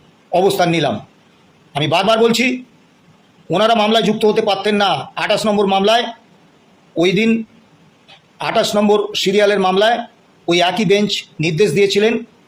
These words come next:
"We will not allow any intervention application।" কিন্তু যদি কেউ সওয়াল করতে চান, করতে পারেন। আমরা দ্বিতীয় পর্বটায় কিন্তু আপত্তি করিনি।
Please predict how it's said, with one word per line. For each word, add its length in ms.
"We 60
will 240
not 120
allow 580
any 300
intervention 460
application।" 640
কিন্তু 460
যদি 280
কেউ 420
সওয়াল 320
করতে 280
চান, 300
করতে 220
পারেন। 280
আমরা 220
দ্বিতীয় 400
পর্বটায় 400
কিন্তু 200
আপত্তি 300
করিনি। 420